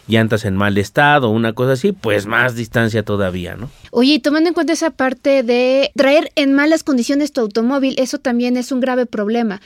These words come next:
Speaker 2: ¿Qué tanto pueden aumentar los accidentes cuando no le estamos dando mantenimiento a nuestro automóvil?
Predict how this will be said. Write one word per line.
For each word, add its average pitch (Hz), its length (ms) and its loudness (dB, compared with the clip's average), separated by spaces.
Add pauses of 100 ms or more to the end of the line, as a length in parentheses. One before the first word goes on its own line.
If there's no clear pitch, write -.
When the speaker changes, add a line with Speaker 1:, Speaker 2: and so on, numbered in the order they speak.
Speaker 2:
¿Qué 339 180 0 (100)
tanto 311 440 0
pueden 294 420 0
aumentar 240 360 0
los 262 160 -2
accidentes 233 500 -4
cuando 233 300 0
no 247 180 0
le 277 80 -2
estamos 262 340 -6
dando 247 220 -4
mantenimiento 214 640 -4
a 226 40 -2
nuestro 196 320 -6
automóvil? 180 500 -6